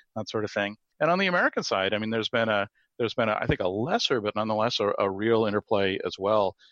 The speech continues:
between the world of, um, fiction and the real world of intelligence. Uh, the late Tony Mendez talks about having been a, you know, asked by one director of C I A to, to design a widget like, you know, one that he'd seen Q,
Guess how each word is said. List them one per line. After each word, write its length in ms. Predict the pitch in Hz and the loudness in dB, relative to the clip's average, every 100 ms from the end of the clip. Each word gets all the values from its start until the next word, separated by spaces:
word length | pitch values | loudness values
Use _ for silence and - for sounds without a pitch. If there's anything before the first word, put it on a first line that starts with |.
| _ - | _ -10
between 580 | - 110 101 98 95 - | -8 -4 -2 -2 -4 -4
the 100 | 95 | 0
world 380 | 98 98 95 95 | 2 2 2 0
of, 300 | 92 90 87 - - | 0 0 -2 -8 -8
um, 260 | 92 90 - | -6 -8 -16
fiction 560 | - 110 - - 95 92 | -8 -6 -4 -4 -4 -6
and 160 | 92 | -8
the 80 | 90 | -6
real 280 | 92 92 90 | -4 -2 -2
world 200 | 90 87 | -4 -4
of 80 | 85 | -10
intelligence. 580 | 85 92 87 87 - - | -6 -4 -4 -6 -12 -6
Uh, 100 | 101 | -4
the 100 | 95 | -2
late 220 | 107 110 - | -2 -2 -4
Tony 200 | 113 95 | -6 -4
Mendez 480 | 104 120 113 98 - _ - | -2 0 2 2 -2 _ -8
talks 280 | - 101 - | -2 -2 -2
about 280 | 101 98 95 | 0 0 0
having 320 | 104 95 95 | 0 -2 -2
been 140 | 95 | -2
a, 180 | 92 90 - - _ | 0 -2 -4 -20 _
you 80 | - | -8
know, 80 | 95 | -4
asked 380 | 98 104 101 - | 0 0 0 -2
by 100 | 98 | -2
one 340 | 98 107 104 - - - | -2 -2 -4 -6 -20 -8
director 380 | 101 101 - 98 | -2 0 0 -4
of 100 | 92 | -2
C 240 | - 101 | -2 0
I 60 | 95 | 2
A 220 | 95 95 | 4 2
to, 260 | - 95 87 - - | 0 -2 -4 -10 -10
to 100 | - | -4
design 380 | 117 107 113 135 | 0 0 2 2
a 80 | 123 | 2
widget 340 | 113 127 127 | 2 2 2
like, 240 | 107 107 104 - | 2 0 -2 -4
you 100 | 113 | -2
know, 120 | 104 | 0
one 160 | 110 | 0
that 120 | 113 - | 0 0
he'd 220 | 117 - | -2 -2
seen 240 | 131 110 | 0 -2
Q, 480 | 107 - 127 117 | -2 0 2 4